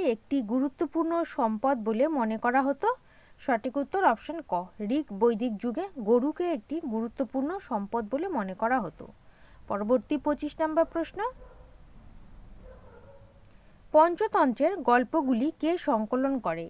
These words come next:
এসএসসি সিএইচএসএল দু হাজার চোদ্দো সালের প্রশ্ন।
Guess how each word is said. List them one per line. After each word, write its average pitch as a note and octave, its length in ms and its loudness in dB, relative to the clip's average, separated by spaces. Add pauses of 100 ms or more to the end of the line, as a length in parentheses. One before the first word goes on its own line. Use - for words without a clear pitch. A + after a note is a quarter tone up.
এসএসসি C4+ 640 -2
সিএইচএসএল D#4 1160 0 (120)
দু B3 120 0
হাজার A3+ 220 -2
চোদ্দো A#3 320 -4
সালের C#4+ 280 0
প্রশ্ন। D4+ 460 -2